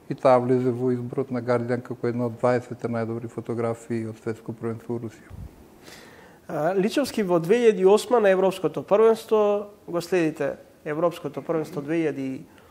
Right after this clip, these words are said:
Speaker 2: осма година, дел од фотографиите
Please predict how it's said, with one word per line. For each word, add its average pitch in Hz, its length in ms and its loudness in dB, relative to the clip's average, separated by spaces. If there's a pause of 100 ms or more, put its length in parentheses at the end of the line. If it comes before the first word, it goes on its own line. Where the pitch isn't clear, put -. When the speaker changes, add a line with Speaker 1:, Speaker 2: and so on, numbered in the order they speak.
(140)
Speaker 2:
осма 165 340 -2
година, 202 680 4 (400)
дел 180 320 6
од 180 100 6
фотографиите 180 1120 2